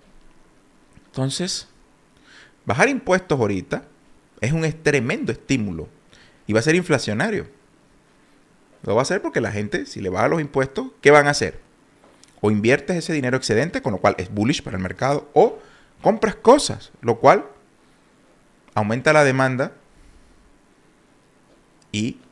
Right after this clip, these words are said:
hasta que el mercado no compense con oferta nueva, los precios suben. Entonces, sí o sí, todos los caminos llevan inflación, como dijo Paul Tudor Jones, como ha dicho Battaglia desde el principio.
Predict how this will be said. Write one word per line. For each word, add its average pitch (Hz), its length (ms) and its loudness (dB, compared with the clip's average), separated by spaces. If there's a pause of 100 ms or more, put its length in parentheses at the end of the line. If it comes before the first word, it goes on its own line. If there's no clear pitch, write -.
(300)
hasta 104 260 -4
que 104 60 -4
el 101 40 -2
mercado 101 300 -2
no 123 140 -4
compense 120 520 -2
con 95 160 -4
oferta 98 440 -4
nueva, 127 440 0 (120)
los 98 120 -12
precios - 320 -10
suben. - 280 -6 (460)
Entonces, - 280 -10
sí 214 160 0
o 233 80 8
sí, 233 300 2
todos 156 240 6
los 165 80 0
caminos 147 320 -4
llevan 104 200 -4
inflación, 185 380 -4
como 185 140 -6
dijo 113 180 -2
Paul 110 220 -4
Tudor 101 260 -6
Jones, 185 220 0
como 110 240 -6
ha - 20 -4
dicho 101 240 -2
Battaglia 110 480 0
desde 107 140 -4
el 92 80 -6
principio. - 500 -14